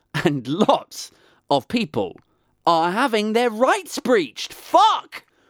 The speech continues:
We should do something to protect these people. Is there anything we can do to police these issues? Is there some <laughs> justice we could perhaps implement?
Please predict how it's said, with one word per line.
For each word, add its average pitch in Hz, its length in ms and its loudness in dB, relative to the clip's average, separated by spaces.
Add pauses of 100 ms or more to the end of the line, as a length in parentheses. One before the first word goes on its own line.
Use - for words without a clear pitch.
(440)
We 202 200 0
should 277 200 -2
do 415 200 0
something 349 300 -2
to 269 80 -4
protect 320 380 0
these 302 140 -8
people. 185 460 -2 (800)
Is 269 120 0
there 254 220 -2
anything 285 380 0
we 285 100 0
can 277 180 -2
do 247 340 -2 (360)
to 277 140 0
police 294 560 -4
these 247 280 -2
issues? 208 720 -4 (640)
Is 254 180 0
there 294 160 0
some 233 440 -2
<laughs> - 40 -12
justice - 800 -2 (360)
we 196 120 4
could 180 200 -2
perhaps 180 440 -2
implement? 139 640 -4